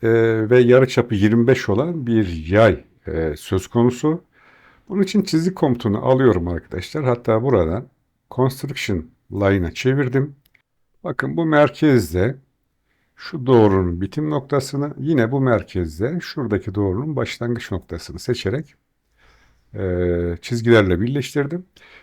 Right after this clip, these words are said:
Şu çizginin mutlaka yatay olması lazım. Buradan yatay ilişkisine gel ve bu çizgiyi seçtim.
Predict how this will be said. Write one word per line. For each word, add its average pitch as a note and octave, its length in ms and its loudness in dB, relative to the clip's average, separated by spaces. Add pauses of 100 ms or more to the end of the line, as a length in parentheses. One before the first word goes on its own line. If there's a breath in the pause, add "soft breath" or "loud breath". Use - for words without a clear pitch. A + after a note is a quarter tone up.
(120)
Şu - 200 -4
çizginin G#2+ 520 2
mutlaka B2+ 460 -2
yatay A2 300 0
olması D3 440 -2
lazım. C#3+ 360 0 (840)
Buradan A#2+ 480 2 (580)
yatay A#2+ 640 0 (100)
ilişkisine D2+ 760 -12
gel A#2+ 260 -6 (160)
ve C3 120 -6
bu C#3 60 -8
çizgiyi A2 380 -8
seçtim. - 420 -6